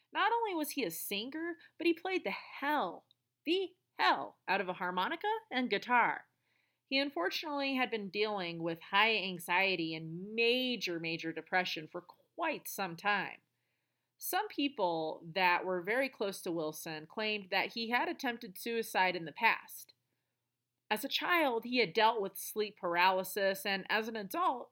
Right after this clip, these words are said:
he was suffering severely from insomnia. And sometime in nineteen seventy, he is hospitalized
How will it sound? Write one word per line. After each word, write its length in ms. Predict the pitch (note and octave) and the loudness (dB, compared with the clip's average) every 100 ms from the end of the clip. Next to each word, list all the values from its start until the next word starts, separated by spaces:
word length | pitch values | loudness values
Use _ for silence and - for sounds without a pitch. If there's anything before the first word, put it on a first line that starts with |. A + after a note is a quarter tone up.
| _ - | _ -12
he 260 | - B3 | -6 -4
was 220 | A#3+ A3+ | -2 -4
suffering 460 | - C#4 C#4 A#3 A3+ | -2 -2 0 0 0
severely 580 | - G3+ C4 D#4 C4 G3+ | -2 -4 -2 0 2 2
from 260 | G3+ G3+ | 0 -2
insomnia. 760 | F#3 F#3 A3 G#3 G3 D#3+ D3 E3 _ _ _ _ _ _ | -2 -4 0 2 0 -6 -8 -12 _ _ _ _ _ _
And 100 | A3 | -6
sometime 300 | A3 F#4+ G#4 B4+ B4+ | 0 0 0 -6 -4
in 100 | F4 | -2
nineteen 440 | C4+ A3+ B3 B3 G#3+ | -2 -4 -4 -6 -4
seventy, 480 | G#3+ G3+ F#3+ F3 - | -2 -2 -2 -6 -6
he 280 | - A#3 - | -8 -6 0
is 340 | C#4+ C#4+ G#3 - - | 2 4 2 -2 -8
hospitalized 1000 | - A3+ - F#3 D#3+ C#3+ C#3 - C#3+ - | 0 0 -2 -8 -6 -6 -8 -10 -12 -14